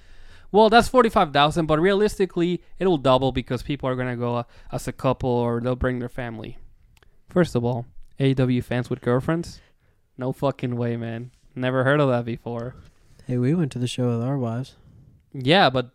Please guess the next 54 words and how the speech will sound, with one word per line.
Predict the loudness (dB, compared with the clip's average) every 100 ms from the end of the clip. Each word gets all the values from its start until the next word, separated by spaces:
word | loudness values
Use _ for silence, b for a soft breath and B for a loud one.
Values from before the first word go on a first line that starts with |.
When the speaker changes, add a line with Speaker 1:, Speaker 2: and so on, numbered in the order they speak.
| _
Speaker 1:
that's | -2 0 4
Speaker 2:
<laughs> |
Speaker 1:
<laughs> | 4 4 6 6 6 8 8 10 8 8 0 -2 -8 -6 -8 0
but | 4 6
how | 6
many | 4
people | 0 0 2
there | 4 2 4
were | 2
by | 2 2
themselves? | 0 -6 -10 -14 -8 2
Speaker 2:
Oh, | 4 4
yeah, | 2 0 0
a |
lot. | 0 -2 -2 -4
The | 0
Speaker 1:
The |
Speaker 2:
dude | 4
Speaker 1:
guy | 6
Speaker 2:
I |
was | 6
Speaker 1:
sitting | 6 8
Speaker 2:
literally | 8
Speaker 1:
next | 8
to | 8
Speaker 2:
sitting | 8
Speaker 1:
me? | 6
<laughs> |
Speaker 2:
beside. | 6 4 4
Speaker 1:
Yeah. | 2 2 2 4
Speaker 2:
Yeah, | 6 6 6 4
he, |
bro, | 6 4 6
he | 6
was | 6
literally | 6 6 4
sharing | 2 0 2 2
my | 0
popcorn | 0 -2 -2 -2
with | -2 -4
me. | -4
I |
didn't | -2 0
even | -2 -2
met | -2
this | -4 -6
guy. | -6 -8
Speaker 1:
No | 0 4 4
disrespect, | 4 -2 -2 -2 -2
man. | -4 -6
Wrestling | 0 0 2 -2
fans | -4 -8
are | -8
weird. | -10 -10 -12